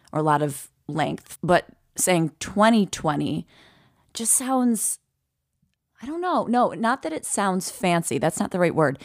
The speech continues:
It sounds too industry speak, like, like jargon or something. It sounds almost too insider, like, "Yeah, we're all in twenty twenty," you know, but if you didn't live in twenty twenty, you can't say twenty twenty. You have to say two thousand and twenty.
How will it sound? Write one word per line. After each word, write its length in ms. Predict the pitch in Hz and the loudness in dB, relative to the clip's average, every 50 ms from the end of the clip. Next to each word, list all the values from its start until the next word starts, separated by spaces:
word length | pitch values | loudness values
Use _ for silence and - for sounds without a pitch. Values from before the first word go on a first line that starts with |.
| - - - - - | -20 -20 -20 -10 -4
It 140 | - 214 - | -4 -4 -2
sounds 640 | - - - 226 233 233 240 247 254 247 - - | 0 0 2 2 4 2 2 2 0 0 -2 -4
too 480 | - - - 214 208 196 190 190 180 - _ _ _ _ _ _ _ _ _ _ _ - | -12 -10 -8 -4 -4 -2 -2 -4 -6 -8 _ _ _ _ _ _ _ _ _ _ _ -2
industry 640 | 185 190 196 196 175 180 170 - - - 151 127 - | 0 2 2 2 2 0 -2 -2 -4 -4 -6 -6 -6
speak, 600 | - - - - - 147 - - - _ - _ _ _ - | -6 -8 -8 -8 -8 -8 -8 -10 -14 _ -20 _ _ _ -4
like, 280 | 185 202 208 190 - _ _ - | -2 -2 -2 -4 -8 _ _ -8
like 240 | 185 180 170 160 165 | -4 -4 -4 -4 -4
jargon 580 | - - 165 190 180 165 156 165 151 147 151 143 | 0 2 4 4 4 4 2 0 -2 -2 -2 -4
or 80 | - | -4
something. 380 | - - 165 156 - - 156 139 | -4 -2 -2 -2 -2 -2 -4 -4
It 80 | - | -4
sounds 500 | - - 208 196 190 185 190 185 170 - - - | -4 -2 -2 0 0 0 0 -2 -4 -4 -2 -2
almost 360 | 170 170 170 160 - - - | 0 0 0 -2 -4 -4 -4
too 200 | - 196 180 - - | -2 -2 -2 -2 0
insider, 640 | - 165 165 160 151 - 143 - - - 123 123 127 | 0 0 2 2 2 0 0 -2 -2 -4 -4 -4 -4
like, 240 | 143 135 143 139 - _ - - - - _ | -2 -4 -4 -6 -8 _ -20 -20 -20 -18 _
"Yeah, 280 | - 233 233 233 214 214 | 0 2 4 4 4 4
we're 100 | 208 214 | 4 4
all 160 | 208 202 196 | 4 4 2
in 100 | 196 190 | 0 -2
twenty 340 | - - 214 185 180 180 175 | -2 -4 -4 -2 -2 -2 -4
twenty," 600 | - - 208 180 170 165 156 - - - 165 - _ _ _ _ _ | -4 -2 -2 0 0 -2 -2 -4 -8 -10 -12 -14 _ _ _ _ _
you 80 | - 156 | -6 -2
know, 180 | 165 151 147 | 0 0 0
but 300 | 151 - 156 147 - - _ _ _ - | 0 0 0 0 0 -2 _ _ _ -4
if 120 | - 165 | -4 -2
you 80 | 202 185 | 0 0
didn't 200 | 175 - - - | 0 -2 -2 0
live 220 | 165 190 196 170 | 4 4 4 6
in 80 | 175 170 | 4 2
twenty 300 | - - 156 151 143 139 | 0 0 -2 -2 -2 -2
twenty, 260 | - - 151 135 139 | -4 -4 -4 -2 -2
you 120 | 143 151 - | -4 -4 -6
can't 260 | - - - - - | -6 -8 -8 -6 -6
say 240 | - - 151 151 143 | -4 -2 -2 -2 -4
twenty 300 | - - 127 - - - | -4 -6 -8 -8 -8 -8
twenty. 280 | - - 127 98 - | -8 -8 -6 -6 -6
You 60 | - | -8
have 80 | - - | -8 -8
to 80 | - 147 | -6 -6
say 180 | - 147 143 | -4 -4 -4
two 180 | 135 - 165 151 | -2 -2 -2 -2
thousand 520 | - - - 147 143 147 139 - 87 76 | -2 0 2 2 4 2 2 0 -4 -4
and 120 | - - - | -4 -4 -4
twenty. 400 | - 127 - - - - - | -4 -4 -4 -6 -8 -14 -16